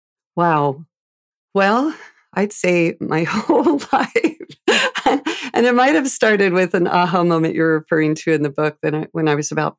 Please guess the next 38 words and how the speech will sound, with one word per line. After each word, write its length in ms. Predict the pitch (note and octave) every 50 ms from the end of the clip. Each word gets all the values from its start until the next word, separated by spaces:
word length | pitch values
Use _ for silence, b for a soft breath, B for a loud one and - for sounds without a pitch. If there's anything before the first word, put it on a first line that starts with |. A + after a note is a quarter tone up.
| _ -
five, 400 | D#3 D#3 D#3 D3+ D3+ D3 D#3+ -
just 300 | - F#3 F3 E3 - F3+
recognizing 880 | F3+ F#3 F#3 - F#3 F#3 E3+ D#3 D#3 D#3 D#3 - D#3+ D#3 D3+ D3+ D#3 - - _ _ _ _ _ _ _ _ _ _ _ _ -
people 340 | B3+ C4 B3 B3+ C4 A#3+
don't 380 | A3 F#3+ G3+ F3+ F3 F3 - -
know 520 | F3 E3 E3 D#3+ D#3 D3+ D3+ D3+ D3+ D#3+
who 120 | D#3+ E3+ F3
you 220 | E3 D#3+ D#3 D3+
are, 460 | D3 C#3+ D3 D3 D#3+ F3+ G3+ G#3+ G#3+ -
and, 340 | - F#3 F#3 F3 F3 F3 F3+ -
and 140 | F#3 F#3 F#3
you 80 | F3+
can't 300 | F#3 - - A#3+ B3 A#3+
accept 460 | A#3 A#3 - - - G3+ F#3+ F#3 - _ _ B B B B B B B -
their 440 | D3+ E3 F3 E3+ E3+ F3 F3+ F3+
definition 680 | F3 E3+ F3 D#3+ - - E3 D#3 D3+ D3+ - - - D#3
of 120 | D3+ C#3+
who 120 | - - E3
you 200 | D#3 D3+ D3+ D#3
are 260 | D3 D3 D#3+ D#3+ - -
or 140 | F3 E3 D3+
how 180 | D#3+ D#3+ F#3 F3
you 160 | E3+ E3 D#3+
should 220 | D3 - - D3+
be 140 | D3 D3 D3+
seen. 560 | - - - F#3 F3 E3+ E3 D#3+ D#3 D3+ E3 b b b b b b b _
You 180 | A3 B3+ D4 D4
have 200 | D4+ C4+ B3+ B3
to 100 | - G#3+
know 200 | G3 F#3+ F3+ F#3
for 160 | - - F3
yourself 600 | E3 E3 D#3+ - - - F#3 E3+ D#3+ E3 - _
what 160 | - F3 E3+ E3+
it 100 | E3 E3
is, 420 | E3 E3 D#3 D3+ E3 E3 - - _ _ _ _ _ _ _ _
who 160 | E3 F#3+ A3+ G#3
you 240 | G3 F#3+ F#3 F3
are 320 | E3+ E3+ E3 E3 E3 -